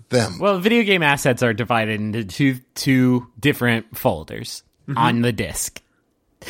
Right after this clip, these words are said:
Speaker 2: And those folders are labeled backgrounds and skins.
Speaker 3: <laughs> Yeah.
Speaker 1: Mm-hmm.
Speaker 2: So, like, when you get, so, like, Nathan Drake in Uncharted, he's a,
Speaker 1: Mm-hmm.
Speaker 2: he is a skin,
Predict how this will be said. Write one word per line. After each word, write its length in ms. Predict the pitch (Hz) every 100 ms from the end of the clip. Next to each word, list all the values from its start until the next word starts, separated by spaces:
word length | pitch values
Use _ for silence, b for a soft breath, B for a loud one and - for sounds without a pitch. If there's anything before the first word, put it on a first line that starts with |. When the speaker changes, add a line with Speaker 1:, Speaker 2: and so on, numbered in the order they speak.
| 359 254 127
Speaker 2:
And 140 | 131
those 220 | 165 175
folders 360 | 175 165 151 139
are 80 | 135
labeled 360 | 127 123 131
backgrounds 840 | 123 123 - 165 180 226 269 - - _
and 200 | 143 139
skins. 680 | - - 131 85 101 147 131
Speaker 3:
<laughs> 40 |
Yeah. 360 | 139 165 175 277 -
Speaker 1:
Mm-hmm. 400 | 127 107 110 104 - B B
Speaker 2:
So, 160 | - 190
like, 220 | 165 156
when 140 | 180
you 100 | 180
get, 260 | 151 190 156
so, 120 | 190
like, 140 | 165
Nathan 260 | 185 180 160
Drake 380 | 143 104 92 -
in 80 | 143
Uncharted, 640 | 135 127 165 143 92 92 104 _ _
he's 260 | - 139 147
a, 40 |
Speaker 1:
Mm-hmm. 160 | 165 170
Speaker 2:
he 120 | 131
is 140 | 131 123
a 60 |
skin, 380 | - 151 92